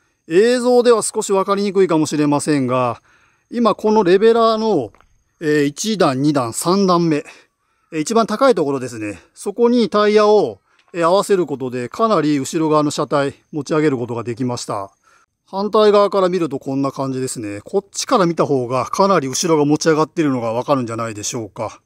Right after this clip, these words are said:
必要に応じて高さの調整がこう三段階でできるっていうのもね、結構使いやすいかと思います。ただ運転手一人で合わそうと思うとこれ見えないので、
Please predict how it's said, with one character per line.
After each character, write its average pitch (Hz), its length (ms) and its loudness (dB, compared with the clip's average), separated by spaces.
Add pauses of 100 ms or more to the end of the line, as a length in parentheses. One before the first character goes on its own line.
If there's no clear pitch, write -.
(320)
必 - 280 -12
要 262 200 4
に 262 60 4
応 254 120 4
じ 226 120 -4
て 208 240 4
高 254 240 -4
さ 202 100 0
の 156 80 4
調 175 220 0
整 170 180 2
が 160 100 2
こ 147 120 -4
う - 20 -6
三 233 300 0
段 269 180 2
階 160 140 0
で 135 80 -6
で 143 100 -4
き 170 140 -2
る 143 80 -4
っ - 20 -4
て 135 120 -10
い - 20 -4
う 123 40 -4
の 123 60 -6
も 117 100 -8
ね、 117 300 -10
結 180 120 -4
構 151 100 -6
使 190 220 -2
い 165 40 4
や 160 80 2
す - 100 -4
い 160 60 2
か 123 140 -4
と 113 80 -10
思 110 140 -6
い 110 40 -8
ま 107 140 -10
す。 - 100 -16 (380)
た 247 160 0
だ 220 80 4
運 262 220 2
転 302 200 4
手 247 100 -2
一 - 20 -4 (180)
人 226 100 -2
で 185 80 4
合 175 80 4
わ 202 120 2
そ 214 140 -2
う 170 40 -2
と 165 80 -2
思 147 160 2
う 131 40 -4
と 127 220 -4
こ - 140 -6
れ 160 100 0
見 160 140 2
え 214 80 6
な 185 100 4
い 139 60 0
の 127 100 -6
で、 117 240 -8